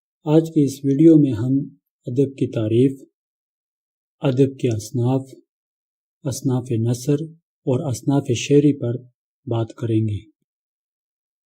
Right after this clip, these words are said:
سب سے پہلے ادب کی تعریف پر بات کرتے ہیں۔ ادب کی ایسی تعریف کرنا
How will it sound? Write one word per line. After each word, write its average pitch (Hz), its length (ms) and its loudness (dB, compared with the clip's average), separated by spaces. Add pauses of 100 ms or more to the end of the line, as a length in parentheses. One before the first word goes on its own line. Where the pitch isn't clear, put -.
(1600)
سب 170 280 0
سے 143 140 0
پہلے 151 480 2
ادب 165 340 4
کی 135 160 -6
تعریف 135 480 2
پر 123 140 -4
بات 113 240 -2 (100)
کرتے - 300 -12
ہیں۔ 95 520 -10 (1800)
ادب 165 400 2
کی 147 80 -2
ایسی 147 360 2
تعریف 127 360 -2
کرنا 123 320 -4